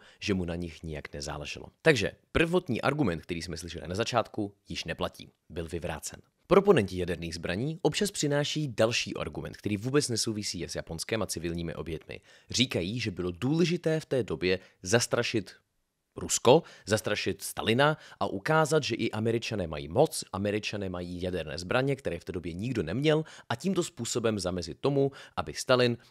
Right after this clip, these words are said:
na začátku studené války dominoval. Problém s tímto argumentem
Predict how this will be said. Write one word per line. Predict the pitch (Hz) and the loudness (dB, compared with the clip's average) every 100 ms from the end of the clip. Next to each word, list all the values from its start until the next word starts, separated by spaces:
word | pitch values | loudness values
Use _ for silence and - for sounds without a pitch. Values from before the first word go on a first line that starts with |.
| - | -4
na | 92 | -2
začátku | 95 95 90 95 | -2 -2 -4 -6
studené | - - 69 67 | -10 -12 -8 2
války | 87 87 - | 2 0 -8
dominoval. | 78 78 65 - - _ _ - | -8 -6 -6 -8 -12 _ _ 2
Problém | 139 226 269 | 6 8 6
s | |
tímto | - 202 135 | 2 2 4
argumentem | 170 165 95 78 73 | 6 4 4 2 -4